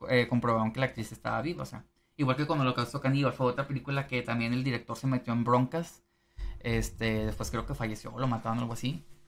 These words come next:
Fue a tribunales, hubo que, que comprobar que los actores estaban vivos. Este, pero te digo, o sea, sí, muchas, eh, películas fueron como que pioneras. Y después, digo,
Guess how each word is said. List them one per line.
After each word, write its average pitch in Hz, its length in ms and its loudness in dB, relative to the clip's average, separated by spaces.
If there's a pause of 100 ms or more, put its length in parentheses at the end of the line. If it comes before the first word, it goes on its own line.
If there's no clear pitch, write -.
Fue 117 140 2
a 110 80 -2
tribunales, 120 760 0
hubo 117 160 -2
que, 123 120 -12
que 123 720 2 (260)
comprobar 123 460 0
que 123 60 -8
los 127 100 -6
actores 117 300 -6
estaban 113 260 0
vivos. 131 460 -2 (760)
Este, 113 1080 -2
pero 113 160 0
te 110 60 -8
digo, 120 140 0
o 110 40 -2
sea, 113 200 0
sí, 127 180 -2
muchas, 135 420 -2 (140)
eh, 113 520 0
películas 123 400 -4
fueron 120 260 0
como 120 220 0
que 107 80 -4
pioneras. 110 520 -2 (640)
Y 120 720 2
después, 123 360 0
digo, 127 360 2